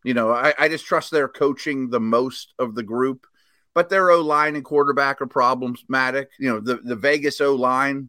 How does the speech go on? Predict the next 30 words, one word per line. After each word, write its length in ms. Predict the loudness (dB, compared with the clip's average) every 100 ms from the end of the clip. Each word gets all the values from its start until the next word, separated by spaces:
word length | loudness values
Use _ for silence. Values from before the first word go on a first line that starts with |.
| -4
very 300 | 2 2 2
problematic. 800 | 0 0 0 0 0 0 -2 -4
I 60 | -4
don't 120 | -4
think 180 | -4 -2
their 140 | -2
defense 500 | -4 -6 -4 -4 -4
is 80 | -10
as 140 | -12 -4
good 180 | -4
as 80 | -4
Miami's 500 | -4 -2 0 -2 -2
or 80 | -4
Pittsburgh. 640 | -2 -4 -2 -2 0 -2 -10 _ _ -6
A 80 |
lot 240 | -2 0 -2
of 80 | -4
change 500 | -4 -2 -2 -4 -2
going 260 | 0 2
on 180 | 2 2
in 60 | 2
Miami. 540 | 0 0 0 0 -2
Not 200 | 0 -2
exactly 360 | -2 -4 -4 -8
sure 160 | -4
what 100 | -2
that's 220 | 0 -2 -4
gonna 200 | -12 -14
look 140 | -18
like. 140 | -20